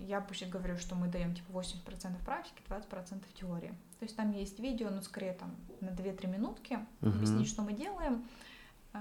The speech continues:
Speaker 1: типа, вот, типа, делай щас так. То есть у них прям полная инструкция, раз, два, три, четыре, пять, что они должны сделать на уроке. То есть они открывают урок, у них определённые дни, когда они появляются, и они смотрят, как они должны читать, или какие упражнения делать перед чтением,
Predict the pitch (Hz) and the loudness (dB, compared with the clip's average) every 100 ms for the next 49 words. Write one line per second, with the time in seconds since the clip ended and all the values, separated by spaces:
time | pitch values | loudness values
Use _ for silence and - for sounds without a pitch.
0 | 202 202 196 190 190 - - - 214 208 | -4 -2 -2 -2 -4 -8 -12 -6 0 0
1 | 180 175 175 180 220 220 185 185 - - | 0 -2 -2 0 2 2 0 -4 -6 -10
2 | - - - 208 - 233 285 226 185 214 | -14 -18 -6 -4 4 6 6 2 2 4
3 | 208 185 233 - 208 202 196 190 202 - | 4 2 -4 -4 -2 0 0 0 -2 -2
4 | - 190 247 269 - 196 196 180 180 196 | -4 -2 2 2 4 2 2 4 4 4
5 | 180 190 190 190 170 160 - 175 - - | 2 2 2 2 2 0 -2 -10 -10 -18
6 | - - 208 202 - 190 185 254 381 403 | -14 0 0 0 0 2 2 2 0 0
7 | 220 190 - 233 190 185 185 185 180 185 | -2 -4 -6 -8 -6 -2 0 2 2 0
8 | 196 190 175 175 190 208 311 349 339 - | -2 -2 0 0 -2 -2 -2 -2 -4 -6
9 | 214 - - - - - 226 233 233 233 | -6 -6 -14 -16 -16 -4 4 6 6 6
10 | 226 220 202 214 208 190 180 180 196 - | 4 4 0 0 2 2 2 0 -2 -4
11 | - 339 359 - - - 214 202 208 - | -2 0 0 -6 -16 0 0 2 -2 0
12 | 185 208 320 285 247 233 233 208 - - | 2 4 4 4 4 4 2 -6 -4 -4
13 | - 202 190 | 0 0 0